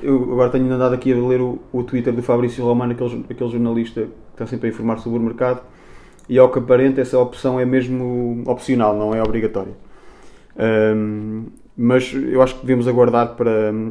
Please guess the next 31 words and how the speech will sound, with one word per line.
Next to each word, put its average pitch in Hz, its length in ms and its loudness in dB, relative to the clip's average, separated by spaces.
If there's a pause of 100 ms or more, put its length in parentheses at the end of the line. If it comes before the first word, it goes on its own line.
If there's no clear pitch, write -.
(100)
eu 139 120 6
acho 143 160 0
que 143 100 0
é - 20 -6
capaz 131 280 2
de 139 40 6
haver 139 120 4
o 135 40 6
mesmo 139 240 4
acordo 135 220 2
de - 60 -14
cavalheiros 131 500 2
em 127 100 -2
que, 127 300 -6 (720)
eh, 113 160 0
o 113 80 2
P 120 100 2
S 123 180 6
G, 131 160 4
para 127 160 0
não 127 300 2
dar 120 300 2
tanto 123 260 -2
nas 113 100 2
vistas 117 300 -4
em 117 60 -2
termos 120 180 -2
de - 40 -12
fair 123 120 0
play 127 160 -2
financeiro, 135 580 0